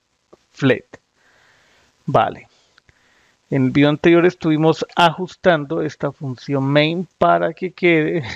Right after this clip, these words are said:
<laughs> prácticamente igual a esta, a la que está en el repositorio.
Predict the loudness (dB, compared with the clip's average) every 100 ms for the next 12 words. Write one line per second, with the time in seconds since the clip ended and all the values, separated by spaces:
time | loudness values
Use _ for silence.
0 | -8 -4 -2 -2 -4 -4 -4 -4 -6 -8
1 | -8 -4 2 2 0 -4 -4 -2 -4 -6
2 | _ -20 -20 _ _ _ _ -20 -20 -20
3 | -20 -16 -2 -2 -2 -8 -2 0 0 -2
4 | -4 -6 -4 -2 -2 -6